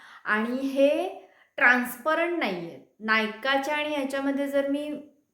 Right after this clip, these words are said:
कंपॅरिझन करायचं म्हटलं, तर Nykaa-चे ट्रान्सपरंट येतात, म्हणजे लावल्यानंतर लगेच कळत नाही. आणि ह्यांचं थोडंसं वेगळं आहे, पण डिफरंट डिफरंट साईजमध्ये आहेत, त्याच्यामुळे तो एक फायदा आहे. <laughs>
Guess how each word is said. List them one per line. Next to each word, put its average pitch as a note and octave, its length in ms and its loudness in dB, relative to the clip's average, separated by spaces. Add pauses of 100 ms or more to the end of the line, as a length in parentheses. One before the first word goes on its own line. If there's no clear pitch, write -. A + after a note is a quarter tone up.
कंपॅरिझन B3 680 2
करायचं B3+ 380 0
म्हटलं, G3+ 420 -2
तर B3 80 -6
Nykaa-चे B3 680 -2
ट्रान्सपरंट B3 800 -2
येतात, F3+ 320 -6 (520)
म्हणजे A#3 280 0
लावल्यानंतर C4 920 2
लगेच C4+ 420 -2
कळत C#4 380 2
नाही. G3 340 -8 (300)
आणि G#3 440 -4
ह्यांचं A3+ 600 -2
थोडंसं B3+ 460 0
वेगळं A3+ 380 0
आहे, A3 380 -2 (280)
पण C#4+ 180 4
डिफरंट C#4+ 360 0
डिफरंट D#4 280 -2
साईजमध्ये A#3+ 560 -2
आहेत, A3+ 340 0 (460)
त्याच्यामुळे A3+ 380 -6 (120)
तो C#4 120 6
एक C#4 240 4
फायदा A3+ 260 2
आहे. G#3+ 260 4 (380)
<laughs> D4+ 420 -4